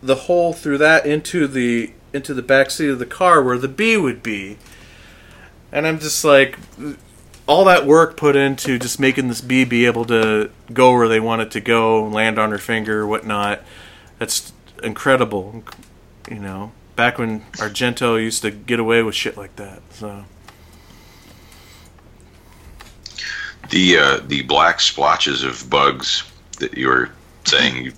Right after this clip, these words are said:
Speaker 2: didn't think looked all that great, by the way, were accomplished by pouring coffee grounds into a clear glass tank of water and then superimposing the, the flowing coffee grounds over
Speaker 1: Oh.
Speaker 2: the shot.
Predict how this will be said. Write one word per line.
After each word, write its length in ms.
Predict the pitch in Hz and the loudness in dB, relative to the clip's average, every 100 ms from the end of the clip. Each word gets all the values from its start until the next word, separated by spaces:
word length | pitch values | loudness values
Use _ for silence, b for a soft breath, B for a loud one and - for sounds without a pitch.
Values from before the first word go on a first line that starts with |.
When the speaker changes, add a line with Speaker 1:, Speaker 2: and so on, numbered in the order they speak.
| - | -8
Speaker 2:
didn't 300 | 69 67 - | -6 -6 -4
think 220 | 71 65 | -2 -2
looked 240 | 65 64 64 | -2 -4 -2
all 120 | 64 | -2
that 180 | 64 64 | -2 -2
great, 240 | 67 64 B B B - | -2 -2 B B B -4
by 100 | 67 | 0
the 120 | 67 | 2
way, 120 | 69 | 2
were 180 | 69 73 | 2 0
accomplished 680 | 69 - 95 90 71 - 69 | 0 0 -2 0 -2 -4 -2
by 220 | 67 65 - | 0 0 -4
pouring 380 | - 87 76 71 | -2 0 2 -2
coffee 440 | - 92 95 76 | -2 0 0 -2
grounds 640 | 64 65 60 58 60 - - B B B - | -4 -2 -2 -4 -6 -8 -8 B B B -14
into 300 | 73 73 71 | -8 -4 0
a 160 | 67 64 | 0 -2
clear 320 | - - 73 | -4 0 0
glass 320 | 71 71 69 - | 2 2 0 -2
tank 260 | 80 67 | -4 -4
of 140 | 62 65 | -10 -4
water 460 | 71 71 55 53 - - B B - | -2 -2 -4 -10 -14 -20 B B -14
and 100 | - | -6
then 100 | 71 | 0
superimposing 920 | - 78 - 71 67 78 73 71 65 65 - _ _ - _ _ _ _ - - | 2 2 2 -2 2 2 2 0 -4 -12 -20 _ _ -20 _ _ _ _ -16 -12
the, 240 | 64 - - | -12 -12 -12
the 80 | - | -8
flowing 500 | - 73 73 67 64 | -2 2 4 4 0
coffee 380 | - 73 - 64 | 0 0 -2 -4
grounds 460 | 64 62 62 65 | -4 -4 -8 -10
over 300 | 65 65 65 - - _ - - | -8 -8 -8 -12 -16 _ -20 -20
Speaker 1:
Oh. 640 | - 113 147 151 127 107 92 | -16 -10 -6 -4 -2 -2 -4
Speaker 2:
the 60 | |
shot. 400 | 90 90 69 64 | -2 -2 -2 -4